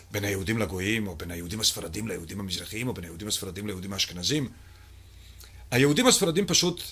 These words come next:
התפתחו בהקשר מסוים. לו האשכנזים היו מתפתחים שם, או לו המזרחים היו מתפתחים שם,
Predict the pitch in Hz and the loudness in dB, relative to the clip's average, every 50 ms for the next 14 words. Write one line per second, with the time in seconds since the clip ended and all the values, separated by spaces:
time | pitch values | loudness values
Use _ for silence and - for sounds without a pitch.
0 | - - - - - - - - - - - - - - - - - 110 - - | -14 -16 -20 -20 -20 -20 -20 -20 -20 -20 -20 -20 -20 -20 -14 -6 -6 -6 -4 -2
1 | 120 110 - - - 147 185 226 294 - - - - - 117 110 - - - 160 | -2 -2 0 2 4 6 6 6 4 -2 -8 -14 -2 0 2 4 6 8 8 8
2 | 151 151 - - - - - - - - - - - - - - - - 147 - | 8 8 4 0 -8 -18 -20 -20 -18 -20 -20 -20 -20 -20 -20 -14 0 2 4 6
3 | 190 175 131 95 78 - - - - - - 117 127 202 262 285 262 233 196 160 | 6 6 6 4 2 -4 -12 -18 -20 -8 -2 2 4 6 10 10 10 10 10 8
4 | - - - 160 156 147 143 185 226 196 143 127 120 113 104 85 - - - - | 6 6 4 2 2 2 2 2 4 4 2 2 2 0 -2 -2 -4 -12 -8 -6
5 | 117 110 - 131 117 - 151 139 123 - - 98 110 175 220 - - - - - | -6 0 0 0 0 2 2 2 4 4 2 2 0 -2 -6 -10 -16 -20 -20 -20
6 | - - - - - - 123 127 127 139 139 - - 127 131 170 208 240 254 240 | -20 -20 -20 -20 -2 2 4 6 6 6 4 4 4 6 6 8 8 8 8 8
7 | 165 175 160 151 127 - 123 - - 170 196 196 147 117 113 113 117 110 - 110 | 6 6 4 4 2 2 0 -2 0 -2 -2 0 -2 -2 -4 -4 -6 -6 -8 -10
8 | 101 - 139 127 - - 120 123 180 | -6 -4 -2 0 2 2 2 0 -2